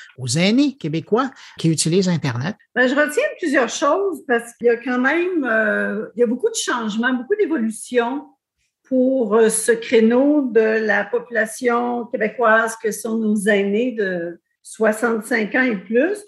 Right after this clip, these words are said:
Speaker 1: Diriez-vous que c'est la tranche d'âge au Québec qui est le plus en,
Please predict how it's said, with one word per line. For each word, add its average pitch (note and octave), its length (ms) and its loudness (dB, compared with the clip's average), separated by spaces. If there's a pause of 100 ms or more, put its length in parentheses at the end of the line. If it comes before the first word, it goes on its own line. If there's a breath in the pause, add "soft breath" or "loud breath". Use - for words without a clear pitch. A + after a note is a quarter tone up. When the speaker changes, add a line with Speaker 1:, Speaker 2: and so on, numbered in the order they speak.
(280 loud breath)
Speaker 1:
Diriez-vous A3+ 380 4
que - 60 -2
c'est C4 80 2
la F#3+ 140 2
tranche F#3 480 -2
d'âge F#3 640 -4 (120)
au F3 200 2
Québec F3 680 0
qui E3 220 -2
est - 20 2
le F3 160 2
plus A3+ 400 2
en, D3+ 220 2